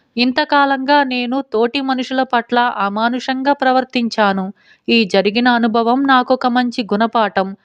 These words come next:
మోసేవాడికే తెలుస్తుంది కావడి బరువు" అన్న పెద్దల మాటకు అర్థం ఇప్పుడు నాకు తెలిసింది అని అన్నాడు. అంతలో వాళ్లకు గుర్రం సకిలింపు, గిట్టెల మోత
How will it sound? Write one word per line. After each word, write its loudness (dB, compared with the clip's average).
మోసేవాడికే 0
తెలుస్తుంది 0
కావడి 2
బరువు" 2
అన్న 0
పెద్దల 0
మాటకు 0
అర్థం 0
ఇప్పుడు -2
నాకు 2
తెలిసింది 0
అని 2
అన్నాడు. 0
అంతలో 0
వాళ్లకు 0
గుర్రం 0
సకిలింపు, 0
గిట్టెల 0
మోత 0